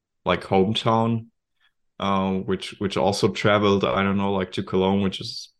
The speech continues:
two or three hour drive. And then we met them there. We didn't know we, we would see each other, all of that. So, I don't know, it was really nice. It was our first proper tour, I would say, where it's not going home in between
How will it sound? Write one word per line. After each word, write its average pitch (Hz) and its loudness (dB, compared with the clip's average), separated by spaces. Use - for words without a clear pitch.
two 101 0
or 98 4
three 92 -2
hour 92 2
drive. 95 0
And 95 -2
then 95 2
we 95 4
met 98 2
them 92 -2
there. 95 0
We 95 -6
didn't 107 2
know 101 2
we, 92 0
we 95 -6
would 95 -4
see 104 -2
each 98 -4
other, 98 0
all 101 2
of 92 -2
that. 92 -2
So, 95 -2
I 110 4
don't 113 6
know, 113 6
it 104 4
was 104 2
really 127 4
nice. 110 4
It - -6
was - -6
our 101 4
first 98 -2
proper 98 0
tour, 101 -2
I 104 2
would 95 -2
say, 92 -2
where 92 -2
it's - -6
not 95 0
going 95 2
home 98 0
in 107 -4
between 107 -4